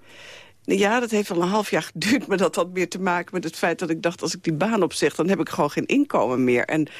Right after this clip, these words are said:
wat, hoe moet dat met mij? Hoe, hè, wat moet er van mij worden? Ehm,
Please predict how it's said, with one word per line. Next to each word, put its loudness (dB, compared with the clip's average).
wat, 0
hoe 2
moet 4
dat 0
met 0
mij? 0
Hoe, -4
hè, -2
wat -2
moet 0
er -2
van 0
mij 2
worden? 0
Ehm, 2